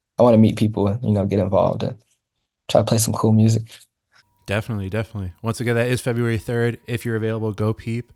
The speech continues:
Speaker 2: Uh, lastly, um, one question I just love to ask our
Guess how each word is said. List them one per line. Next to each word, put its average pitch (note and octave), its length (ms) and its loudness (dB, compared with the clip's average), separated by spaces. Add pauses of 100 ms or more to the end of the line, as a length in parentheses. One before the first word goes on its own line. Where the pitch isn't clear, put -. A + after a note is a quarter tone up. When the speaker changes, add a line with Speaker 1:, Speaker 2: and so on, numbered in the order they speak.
(440)
Speaker 2:
Uh, F#2 300 -8
lastly, D3+ 680 0
um, G#2+ 420 -2 (100)
one B2 140 -4
question B2+ 320 -2
I A2+ 60 -2
just G#2+ 180 -6
love G#2 160 -4
to - 140 -8
ask G2+ 500 -4
our G2 320 -4